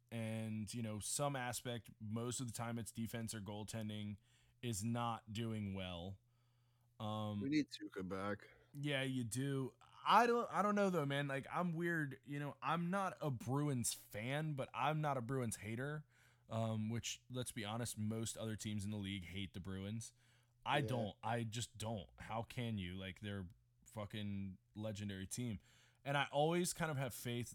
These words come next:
Speaker 1: that they will figure it out. You know, whether or not they're gonna win the cup is one thing, but they'll, like, figure out how to get there. You know? So I wouldn't,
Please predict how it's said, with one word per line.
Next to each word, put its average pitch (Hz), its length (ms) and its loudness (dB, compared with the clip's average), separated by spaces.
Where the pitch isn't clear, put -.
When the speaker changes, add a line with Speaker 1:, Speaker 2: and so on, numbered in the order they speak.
Speaker 1:
that 113 320 0
they 110 260 -2
will 113 220 -2
figure 98 500 -4
it 87 80 -6
out. - 480 -12
You 120 80 -4
know, 117 240 -2
whether 180 220 6
or - 20 4
not 214 140 4
they're 202 80 0
gonna 196 120 2
win 185 260 2
the 190 60 2
cup 175 300 4
is 151 140 0
one 139 200 2
thing, 127 160 0
but 117 140 -2
they'll, 143 140 2
like, 147 200 2
figure 156 300 0
out 135 120 4
how 117 100 2
to 117 80 2
get 95 240 -2
there. 78 240 -8
You 123 140 0
know? 113 240 -2
So 127 420 2
I 147 180 6
wouldn't, 147 380 2